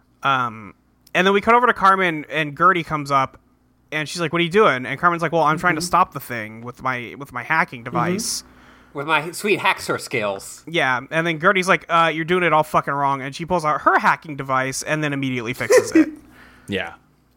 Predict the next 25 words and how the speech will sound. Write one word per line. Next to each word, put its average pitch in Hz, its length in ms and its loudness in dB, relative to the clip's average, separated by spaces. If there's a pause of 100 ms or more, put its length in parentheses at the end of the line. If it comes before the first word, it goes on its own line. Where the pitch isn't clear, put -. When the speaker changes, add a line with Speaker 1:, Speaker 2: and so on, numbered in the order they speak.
Speaker 1:
Um, 151 280 6
Speaker 3:
Idiot. 127 340 4 (1500)
Speaker 1:
so - 160 -12
Carmen 208 220 4
is 170 80 -2
like, 165 140 4
"Oh, 165 180 2 (120)
okay, 160 320 -2 (100)
damn. 127 480 -4 (460)
Sure, 147 420 0
whatever." 123 460 2 (600)
Um, 143 340 2 (280)
everybody 262 300 2
gets 208 240 -4
down. 160 500 2 (320)
Um, 151 540 0 (1120)
the, 160 460 4
the 160 100 -10
president's 208 400 0
daughter 165 320 2
is 139 200 -6
forced 240 400 0
into 208 280 0
a 175 40 2
car, 147 540 4